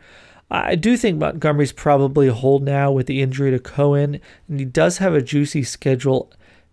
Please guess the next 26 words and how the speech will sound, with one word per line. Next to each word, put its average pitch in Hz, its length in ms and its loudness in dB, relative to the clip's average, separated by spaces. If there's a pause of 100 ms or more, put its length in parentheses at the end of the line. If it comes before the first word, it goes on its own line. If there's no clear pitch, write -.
(160)
coming 139 320 -4
up 131 140 0
in 131 120 0
a 117 40 -2
couple 135 360 -6
weeks. 131 500 -6 (140)
It 147 100 -6
starts. 156 600 -4 (540)
So, 165 800 4
yeah, 208 160 2
I'd 190 140 0
do 160 140 0
that. 135 280 0 (320)
Also, 170 460 2
Kenyan 185 400 -2
Drake, 151 420 0
don't 254 220 -2
buy 127 220 0
him. 156 220 -2 (300)
No, 170 240 0 (420)
no. 165 200 0 (600)
That, 190 220 2
that, - 160 -6 (180)
it 165 80 0
was 170 140 -2
terrible. 165 500 0